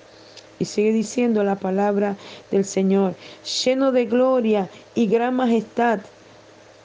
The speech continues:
maj-, y majestuoso, marcha a vencer." Lleno de gloria y gran majestad. Está hablando de Jesús.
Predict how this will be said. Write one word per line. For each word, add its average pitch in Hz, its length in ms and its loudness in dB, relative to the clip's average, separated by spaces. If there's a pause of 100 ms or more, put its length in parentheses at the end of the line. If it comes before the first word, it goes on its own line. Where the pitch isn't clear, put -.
(540)
maj-, 196 320 0
y 240 100 0
majestuoso, 233 920 0 (320)
marcha 214 480 0
a 180 60 -4
vencer." 196 640 -2 (1200)
Lleno 277 320 2
de 262 160 2
gloria 247 580 2 (280)
y 240 140 2
gran 240 300 2
majestad. 214 600 0 (320)
Está 254 260 -2
hablando 277 360 2
de 247 100 2
Jesús. 233 720 0